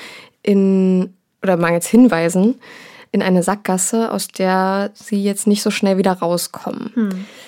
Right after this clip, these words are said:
Speaker 1: Es ist nicht so, dass wie in vielen anderen Fällen nicht tief genug gegraben wird, sondern hier gibt es einfach nicht viel zu graben. Also es,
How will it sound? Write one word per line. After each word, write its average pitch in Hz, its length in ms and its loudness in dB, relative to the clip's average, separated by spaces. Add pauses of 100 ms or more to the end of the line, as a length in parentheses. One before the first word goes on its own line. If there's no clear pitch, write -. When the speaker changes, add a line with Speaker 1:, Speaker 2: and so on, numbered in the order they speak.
(460)
Speaker 1:
Es - 160 -4
ist - 400 0
nicht 214 180 4
so, 220 160 6
dass 202 360 0
wie 190 80 0
in 180 140 2
vielen 180 220 -4
anderen 202 320 4
Fällen 196 400 2
nicht 185 180 -2
tief - 260 -2
genug 190 280 2
gegraben 190 580 -2
wird, 285 420 -2
sondern 208 440 0
hier 208 180 -4 (140)
gibt - 240 -2
es 165 140 -4
einfach 180 320 -6
nicht 170 160 -8
viel 190 160 -6
zu - 160 -10
graben. 214 640 -8
Also 196 460 -4 (800)
es, 208 160 -2